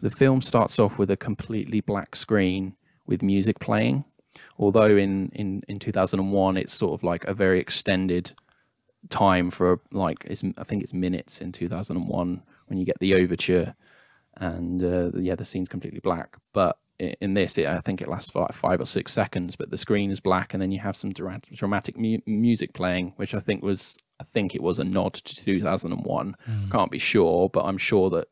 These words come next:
Speaker 1: um, Spielberg was a fan of that film and was influenced in some capacity.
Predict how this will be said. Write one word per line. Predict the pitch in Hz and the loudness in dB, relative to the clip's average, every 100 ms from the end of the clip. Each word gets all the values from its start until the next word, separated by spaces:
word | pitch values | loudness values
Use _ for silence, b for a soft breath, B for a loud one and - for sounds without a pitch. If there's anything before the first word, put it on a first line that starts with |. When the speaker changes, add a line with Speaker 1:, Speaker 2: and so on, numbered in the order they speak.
| - | -12
Speaker 1:
um, | - 95 | -14 -12
Spielberg | 92 - 101 90 80 - | -10 0 2 2 0 0
was | - | -6
a | |
fan | 87 101 87 | -4 -2 -2
of | - | -2
that | - - | -4 -2
film | 95 90 90 - b b b _ | 0 2 0 -4 b b b _
and | 90 | -4
was | 92 90 | -2 -2
influenced | 90 90 90 - - | -2 -2 -4 -4 -8
in | 92 | -6
some | - 90 | -4 -4
capacity. | - 110 87 98 - 85 90 | -6 -6 -4 -6 -4 -2 -2